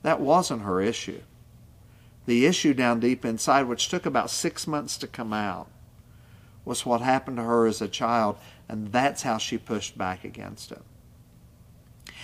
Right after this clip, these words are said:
Had I looked at her and said, "You're not gonna use language like that, as long as I'm your manager, all of this is gonna change," I could have fired her and sent her on down the road. But instead, I chose to try to love her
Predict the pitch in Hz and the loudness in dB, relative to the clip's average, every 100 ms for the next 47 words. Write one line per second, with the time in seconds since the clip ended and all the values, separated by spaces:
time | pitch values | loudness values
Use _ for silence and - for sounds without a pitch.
0 | - 127 123 135 131 127 120 110 117 110 | -4 4 8 8 8 4 4 4 4 2
1 | - 117 110 120 120 127 117 110 113 117 | 2 0 2 2 4 4 2 2 2 2
2 | 117 110 107 110 104 117 104 - 117 117 | 2 0 0 0 2 2 0 0 0 0
3 | - - - 131 135 120 110 123 127 117 | -2 -14 2 6 8 6 4 4 4 2
4 | 113 117 117 113 117 117 135 139 127 123 | 2 2 2 0 0 6 8 8 6 2
5 | 113 104 120 107 101 123 110 98 87 - | -2 -2 -2 -2 -4 -2 -2 -4 -8 -16
6 | - - - - - - - - - - | -20 -20 -20 -20 -20 -20 -20 -20 -20 -20
7 | - - - - - - - - 117 - | -20 -20 -20 -20 -20 -20 -10 -4 -2 2
8 | 123 110 92 92 101 117 135 - - - | 2 2 0 0 2 0 -2 -10 -20 -20
9 | - - - 104 - 123 110 104 101 98 | -20 -20 -16 -8 -2 0 2 2 2 0
10 | 98 95 95 110 104 85 - - - - | 0 -2 -2 0 0 -4 -10 -20 -20 -20
11 | - - - - - - 135 135 120 - | -20 -20 -20 -20 -20 -4 0 0 0 2
12 | 202 208 160 - 151 151 139 - 113 139 | 2 2 0 0 2 2 0 -6 -4 0
13 | 127 117 110 120 127 131 131 | 2 2 4 4 2 0 -4